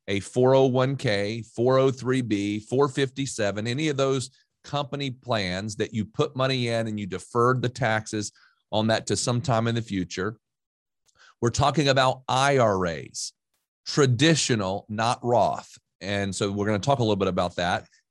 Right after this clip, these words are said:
uh, here in a few moments. So anytime I've deferred taxes, think about this. What I did is I made a deal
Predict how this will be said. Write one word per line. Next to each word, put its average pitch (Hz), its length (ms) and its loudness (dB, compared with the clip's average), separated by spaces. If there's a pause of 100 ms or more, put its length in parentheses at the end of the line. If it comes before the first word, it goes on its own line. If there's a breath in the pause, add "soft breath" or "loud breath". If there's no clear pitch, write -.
(140)
uh, 95 160 -4
here 107 200 0
in 101 80 0
a 95 40 0
few 110 180 -4
moments. 104 480 -2 (380 soft breath)
So 123 440 2
anytime 165 540 0
I've 139 200 2
deferred 127 440 -4
taxes, 135 640 -4
think 139 240 -4
about 117 300 -2
this. 107 340 -2
What 123 140 -2
I 120 100 0
did 120 460 -2
is 107 100 -4
I 107 120 -4
made 120 200 -4
a 131 80 -4
deal 135 540 -4